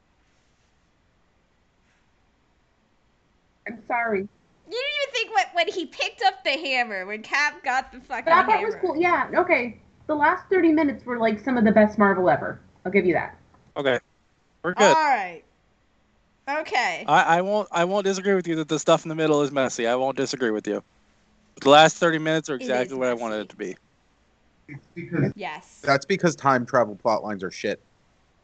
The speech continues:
Speaker 2: Yeah.
Speaker 3: I think they're, I really hope that they knock this out of the park with Loki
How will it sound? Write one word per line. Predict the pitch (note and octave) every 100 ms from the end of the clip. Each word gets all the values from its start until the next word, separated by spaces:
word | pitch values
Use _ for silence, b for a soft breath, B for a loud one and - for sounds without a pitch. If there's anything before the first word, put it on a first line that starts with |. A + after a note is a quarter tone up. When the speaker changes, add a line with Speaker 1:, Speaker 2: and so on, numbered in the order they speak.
| _ _ _ _ _ _ _ _ _ _ _ _ _ _
Speaker 2:
Yeah. | G3+ F#3 D#3 - -
Speaker 3:
I | D3
think | E3+ A#3 A#3+
they're, | G#3 G3 - _ -
I | F3 F#3 F#3 -
really | F#3 G3+
hope | F#3 F#3+
that | - D#3+
they | E3+ D#3 D3+
knock | C#3+ C#3+
this | D#3+ D3
out | D3+
of |
the | C#3+
park | C#3+ C#3+
with | D3 B2
Loki | B2+ D3+ F#3+ G#3